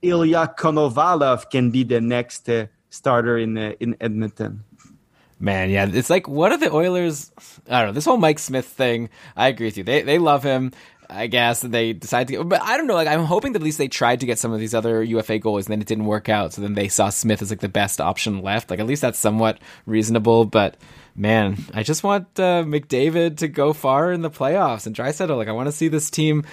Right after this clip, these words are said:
Speaker 2: go on a run, and it's hard to imagine them doing it with this goalie tandem. But like you say, so maybe we have to wait one more year of frustration and then get this Konovalov guy in there to hopefully right the ship a little bit. Uh, okay, and then the final question I have for you, like,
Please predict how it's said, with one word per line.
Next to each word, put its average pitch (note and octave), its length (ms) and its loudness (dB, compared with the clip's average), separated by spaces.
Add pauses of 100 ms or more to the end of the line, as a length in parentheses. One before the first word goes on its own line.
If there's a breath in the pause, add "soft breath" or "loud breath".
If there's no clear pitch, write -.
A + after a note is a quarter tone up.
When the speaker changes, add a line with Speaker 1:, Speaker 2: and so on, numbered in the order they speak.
(220 loud breath)
Speaker 2:
go A#2 180 4
on C#3+ 120 6
a C#3 80 4
run, B2+ 280 6
and F#2+ 120 -2
it's G2+ 100 -10
hard A#2 180 -2
to C3+ 60 -2
imagine A#2 240 0
them A#2 140 0
doing A#2 200 0
it A2 100 0
with G#2+ 100 -4
this A2+ 160 -4
goalie A2+ 240 2
tandem. G2+ 280 -4
But G#2 80 -2
like A2+ 140 -2
you - 20 -10
say, D3 240 0
so C#3 140 -2
maybe D3+ 140 2
we D#3+ 60 4
have D#3 100 0
to D#3+ 40 -2
wait C3+ 120 4
one C#3 160 2
more C#3 180 4
year A2 400 -2 (260 loud breath)
of A2 140 -4
frustration A2 640 0
and G2+ 100 -6
then G#2 100 -4
get G#2+ 140 -6
this - 140 -6
Konovalov G#2 580 0
guy F#2+ 320 0 (300 loud breath)
in A2 160 4
there F#2+ 220 4
to F#2+ 60 -2
hopefully G#2+ 300 0
right G2+ 240 0
the G#2+ 60 -6
ship - 260 -2
a A2 60 -2
little G2 240 0
bit. G2 340 -2 (560 loud breath)
Uh, A2 300 0
okay, D3+ 220 0
and C#3+ 80 2
then C3 80 -2
the C3 80 -2
final E3 260 2
question F3 240 0
I D#3 40 0
have D#3 120 0
for E3 80 -2
you, E3 180 2
like, C#3+ 160 0